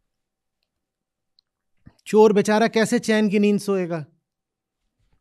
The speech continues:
उसने कहीं कुछ चोरी की हो, उसकी तो नींद चोरी हुई है।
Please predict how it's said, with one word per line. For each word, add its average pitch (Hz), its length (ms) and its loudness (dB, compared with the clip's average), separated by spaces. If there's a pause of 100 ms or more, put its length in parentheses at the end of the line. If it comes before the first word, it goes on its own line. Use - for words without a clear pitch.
(540)
उसने 214 320 0
कहीं 226 320 -2
कुछ - 280 -4
चोरी 254 360 4
की 214 200 -6
हो, 117 440 -8 (240)
उसकी 247 300 -2
तो 233 120 2
नींद 233 260 4
चोरी 170 300 -2
हुई 131 240 -4
है। 127 140 -18